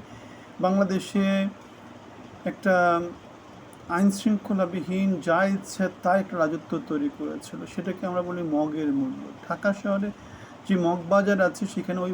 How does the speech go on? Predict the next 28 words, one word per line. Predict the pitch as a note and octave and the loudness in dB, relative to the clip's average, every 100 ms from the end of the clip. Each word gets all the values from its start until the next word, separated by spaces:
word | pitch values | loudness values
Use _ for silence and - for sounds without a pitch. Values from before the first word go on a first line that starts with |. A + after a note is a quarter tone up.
| D#3+ | 2
মগরা | D#3 D#3+ D#3+ D3+ - | 2 0 -2 -2 -4
থাকতো। | C#3+ B2 - - - - - - - - - - - - - - - - - - - - - | -10 -10 -14 -14 -14 -20 -20 -20 -20 -20 -20 -20 -20 -20 -20 -20 -20 -20 -20 -20 -20 -8 -6
এখন | - G#3 A3 G#3 | -2 2 4 4
বাংলাদেশে | G#3+ G#3+ G#3 - A3+ G3 | 4 4 2 4 2 4
যেটা | G3+ G#3 F#3+ | 2 0 2
হয়েছে, | A#3 A3+ A3 F#3 | 2 2 0 2
জুলাই | G3+ G#3+ G3+ | 2 4 4
আগস্টে | G3+ G3+ - F3+ | 2 -2 0 2
আইন | F#3 F#3+ | 2 0
শৃঙ্খলা | G3+ G3 G3+ F#3+ | 0 2 2 2
পরিস্থিতি | G3 G3+ - G3 G3 F3+ | 0 -2 -2 -2 2 2
এত | F3+ G#3 G3+ | 2 2 0
এত | G3 F#3+ | 2 0
অবনতি | E3+ G3 G3+ G3 F#3+ | 2 2 2 0 0
হয়েছে, | F#3+ F#3 - F#3+ - | -2 -4 -4 -4 -4
পুলিশ | F3+ F#3+ G#3+ G3+ - - | -6 -2 -2 -4 -8 -2
বা | F#3+ F#3 F#3 - - - - - E3+ | 2 4 2 -8 -18 -16 -16 -6 0
আমাদের | F#3 F#3 F#3+ | 2 2 2
যে | G3 - | 0 0
শান্তিরক্ষী | F#3 - G#3 - G#3 D#3+ | -2 0 0 0 -2 0
বাহিনীগুলো | F#3+ G#3 G3 G3 F3+ | 2 2 2 4 2
আছে | E3+ - F#3 F3+ | 2 -4 -2 0
তারা | F3+ F3+ | 2 0
মোটামুটি | E3+ F3+ F3+ D#3+ E3 F3 | -2 -4 -4 -4 -4 0
ইনঅ্যাক্টিভ | G3+ G3 G#3+ F#3 E3 | 0 -2 -4 -2 -2
আছে, | - F#3 E3+ | -4 -4 0
যার | E3+ F3 | 0 0
ফলে | A3+ | 0